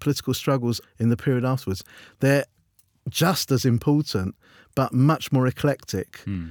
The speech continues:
Speaker 1: much more like sort of asteroids in space that sometimes <laughs> collide with each other rather than the jigsaw I was talking about. So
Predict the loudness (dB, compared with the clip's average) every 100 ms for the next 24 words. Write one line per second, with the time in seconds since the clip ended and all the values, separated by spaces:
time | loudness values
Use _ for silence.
0 | -4 0 0 0 0 4 4 4 0 -2
1 | -2 0 0 0 -2 0 0 4 4 2
2 | 2 -2 -2 -2 0 0 -2 -6 0 2
3 | 2 2 2 0 0 4 4 4 4 2
4 | 2 0 2 2 2 0 -6 -20 -20 -6
5 | 2 2 2 2 4 4 2 -2 -2 -2
6 | 0 2 0 -2 0 0 2 -2 0 -2
7 | -2 -6 -20 -20 -8 -2 2 4 4